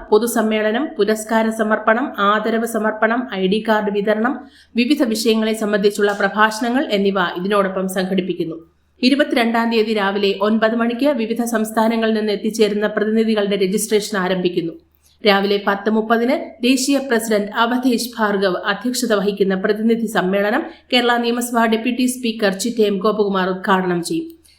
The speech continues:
ചടങ്ങിൽ സംസ്ഥാന പ്രസിഡന്റ് എ പി ജിനൻ സ്വാഗതം ആശംസിക്കും. രാവിലെ പതിനൊന്ന് മുപ്പതിന് നടക്കുന്ന സെമിനാർ ഉദ്ഘാടനവും പുരസ്കാര സമർപ്പണവും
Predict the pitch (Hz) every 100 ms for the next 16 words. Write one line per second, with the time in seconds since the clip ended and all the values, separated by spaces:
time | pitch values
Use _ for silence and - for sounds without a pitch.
0 | - 247 240 240 233 220 254 247 262 254
1 | 247 233 240 233 226 214 220 196 214 233
2 | 240 233 226 190 196 185 175 175 190 -
3 | 180 175 - _ - 214 202 208 208 202
4 | 208 214 208 208 202 208 208 208 202 202
5 | 214 214 226 240 254 311 - - 220 220
6 | 233 214 202 202 196 233 262 262 247 220
7 | 226 196 185 185 170 160